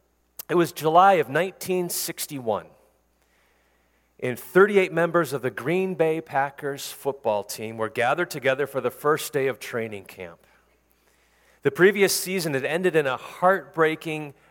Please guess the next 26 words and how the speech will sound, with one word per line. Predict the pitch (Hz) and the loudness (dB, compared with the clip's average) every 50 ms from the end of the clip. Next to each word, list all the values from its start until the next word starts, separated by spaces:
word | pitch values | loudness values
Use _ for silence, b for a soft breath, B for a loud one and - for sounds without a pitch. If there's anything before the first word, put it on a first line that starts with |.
| b _ | b _
defeat | 143 139 - - - 180 175 170 - _ _ _ _ | -2 -2 -2 -2 -4 -4 -4 -4 -6 _ _ _ _
that | - 120 - | -8 -6 -6
the | 131 | -8
Packers | - - _ - - - 165 165 175 - - 180 170 160 - | -10 -10 _ -16 -8 -6 -6 -6 -6 -4 -4 -4 -2 -2 -4
squandered | - - - - - 127 135 147 156 170 170 170 180 175 170 - | -6 -6 -6 -6 -4 -2 0 2 0 0 0 -2 -2 -2 -2 -4
a | 139 143 143 | -4 -4 -4
lead | 135 135 131 151 151 143 135 117 | -6 -6 -4 -4 -4 -4 -4 -4
in | 123 117 | -6 -6
the, | 113 117 | -6 -8
late | - 127 135 151 170 165 | -4 -2 -2 -2 -2 -2
in | 156 139 | -4 -6
the | 135 | -8
fourth | 131 - - 139 143 139 - | -8 -4 -2 -2 -2 -2 -6
quarter | - - - 120 123 120 123 123 - - | -8 -4 -2 0 0 0 -4 -6 -8 -10
and | 123 113 104 | -12 -10 -8
ended | 113 123 131 131 127 | -10 -10 -6 -4 -4
up | 120 - | -6 -6
losing | 117 117 127 139 151 156 139 - 127 113 107 | -8 -8 -6 -4 -4 -4 -4 -6 -8 -8 -10
the | 113 113 | -10 -10
N | 117 135 147 | -8 -6 -6
F | 143 - - | -4 -4 -4
L | 135 131 | -4 -4
championship | - - 131 123 120 - 123 117 - - 127 120 - - | -4 -6 -8 -8 -8 -8 -12 -12 -8 -6 -6 -6 -6 -10
to | 131 | -14
the | 107 110 | -14 -12
Philadelphia | - - 120 113 113 104 110 104 107 107 - 110 104 104 104 | -10 -10 -8 -8 -6 -4 -4 -4 -4 -6 -8 -12 -12 -12 -14